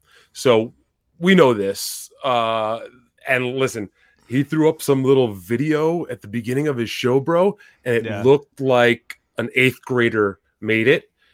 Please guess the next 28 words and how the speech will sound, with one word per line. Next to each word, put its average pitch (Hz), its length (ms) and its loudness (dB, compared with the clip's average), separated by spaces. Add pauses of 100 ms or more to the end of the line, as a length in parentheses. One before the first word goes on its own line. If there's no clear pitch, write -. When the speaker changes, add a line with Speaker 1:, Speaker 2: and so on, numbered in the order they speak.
(180)
Speaker 1:
And, 117 360 2
uh, 107 340 4
I 190 120 -4
get 175 260 2
it. 95 80 -12
Sometimes 196 400 -2
you 160 60 -10
try 170 180 -2
to 156 80 2
make, 139 280 -2
like, 123 160 -2
something 131 320 -6
that's 120 140 -4
a 117 80 -6
little, 117 280 0
like, 104 180 -4 (680)
de-evolved 120 960 0
and 104 180 -4
glitchy 147 600 -4
and 120 140 -2
cool, 139 640 -2 (240)
but 123 140 -4
no, 107 500 2 (200)
this 131 160 -2
looked - 180 -6
like 170 180 -2
a 82 100 -6
really 113 340 -2